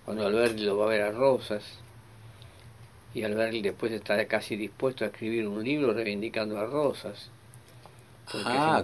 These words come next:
Speaker 1: se
Speaker 2: ca-, digamos,
Speaker 1: porque
Speaker 2: cambiando.
Speaker 1: Rosas, Rosas se define a favor de la Argentina, a favor de Paraguay.
Speaker 2: Claro.
Speaker 1: Y de muchos argentinos de la ciudad de Buenos Aires dicen: "La Argentina está peleando con Paraguay, estamos con la Argentina, estamos con
Speaker 2: Claro.
Speaker 1: el mitrismo".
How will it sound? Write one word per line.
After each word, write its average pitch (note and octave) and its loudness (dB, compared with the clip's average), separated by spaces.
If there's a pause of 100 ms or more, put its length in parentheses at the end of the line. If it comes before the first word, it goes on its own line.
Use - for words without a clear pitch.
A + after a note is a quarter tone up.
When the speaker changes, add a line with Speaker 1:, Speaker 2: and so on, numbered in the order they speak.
Speaker 1:
se - -10
Speaker 2:
ca-, - 6 (100)
digamos, G2 4
Speaker 1:
porque - -2
Speaker 2:
cambiando. G2+ 8
Speaker 1:
Rosas, A2 0
Rosas A#2 4
se B2+ 6
define B2+ 4
a C#3+ 0
favor A2 2
de G#2 0 (240)
la G#2 0
Argentina, G2+ 2 (320)
a A2 -6
favor A#2 2
de A2+ 0
Paraguay. G#2+ 6 (360)
Speaker 2:
Claro. G2 8
Speaker 1:
Y - 2
de G#2+ 2
muchos D3+ 0
argentinos D3 4
de A2+ 6
la G#2 6
ciudad A#2+ 4
de A#2+ 4
Buenos C3+ 0
Aires B2+ 6 (500)
dicen: A#2+ 0
"La G2+ 2
Argentina B2 0
está B2 2
peleando A#2+ 2
con A2 -4
Paraguay, B2 6
estamos A2+ 0
con G2 -4
la F#2+ 0
Argentina, G#2 -2
estamos A2+ -2
con G#2+ -2
Speaker 2:
Claro. G#2 -2
Speaker 1:
el G2+ -6
mitrismo". G#2+ 2